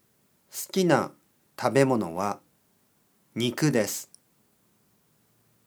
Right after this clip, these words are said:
牛肉が一番好きです。好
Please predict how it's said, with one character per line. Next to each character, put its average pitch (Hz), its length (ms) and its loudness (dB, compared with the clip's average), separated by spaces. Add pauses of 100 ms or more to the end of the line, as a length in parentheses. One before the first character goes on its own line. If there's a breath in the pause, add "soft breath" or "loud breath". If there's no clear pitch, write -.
(420)
牛 135 320 2
肉 147 340 0
が 147 280 6 (360)
一 120 280 -4
番 120 320 0
好 - 40 -20 (320)
き 117 160 -4
で 95 160 -4
す。 - 240 -14 (2000)
好 - 60 -14